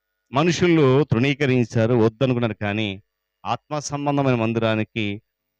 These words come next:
ప్రథమ రాయి, మూల రాయిగా అయ్యాడు ఆయన. నిరాకరణకు, తిరస్కారానికి గురైనటువంటి క్రీస్తు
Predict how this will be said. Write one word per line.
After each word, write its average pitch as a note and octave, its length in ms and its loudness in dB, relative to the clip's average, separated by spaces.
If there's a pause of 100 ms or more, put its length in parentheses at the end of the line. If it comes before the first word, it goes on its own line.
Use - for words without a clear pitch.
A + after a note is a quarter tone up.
(120)
ప్రథమ C#3 480 2
రాయి, A2+ 320 -2
మూల A2+ 360 -2
రాయిగా A#2 520 -2
అయ్యాడు G2 260 -14
ఆయన. G1+ 100 -20 (1200)
నిరాకరణకు, C3 840 0
తిరస్కారానికి B2+ 840 -6
గురైనటువంటి A2 800 0
క్రీస్తు C3 800 -8